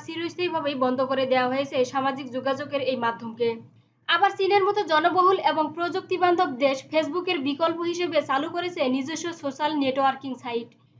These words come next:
নানা দেশে সোশ্যাল নেটওয়ার্কিং সাইটের উপর নিষেধাজ্ঞা বিষয়ে একটি প্রতিবেদন প্রকাশ করে Index on Censorship একটি প্রতিষ্ঠান। সেখানে বিভিন্ন দেশে Facebook বন্ধের কারণ এবং সময়সীমা তুলে ধরা হয়েছে। তো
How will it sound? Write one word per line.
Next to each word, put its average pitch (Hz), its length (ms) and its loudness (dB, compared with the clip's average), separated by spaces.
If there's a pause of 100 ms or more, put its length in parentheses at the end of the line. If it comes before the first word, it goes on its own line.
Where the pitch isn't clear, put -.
নানা 330 300 4
দেশে 403 280 0
সোশ্যাল 349 420 0
নেটওয়ার্কিং 339 600 2
সাইটের 294 400 -2
উপর 294 240 0
নিষেধাজ্ঞা 320 600 -4
বিষয়ে 254 580 0
একটি 294 200 -6
প্রতিবেদন 339 600 -8
প্রকাশ 302 400 -6
করে 277 320 -2 (100)
Index 330 300 -4 (300)
on 269 80 -2 (160)
Censorship 294 640 -2 (160)
একটি 262 280 -12
প্রতিষ্ঠান। 240 500 -8 (600)
সেখানে 392 380 4
বিভিন্ন 359 380 2
দেশে 392 260 2 (120)
Facebook 320 300 0
বন্ধের 370 320 2
কারণ 311 320 2
এবং 330 180 -4
সময়সীমা 302 520 0
তুলে 277 260 2
ধরা 233 180 0
হয়েছে। 226 380 -4 (580)
তো 370 100 -4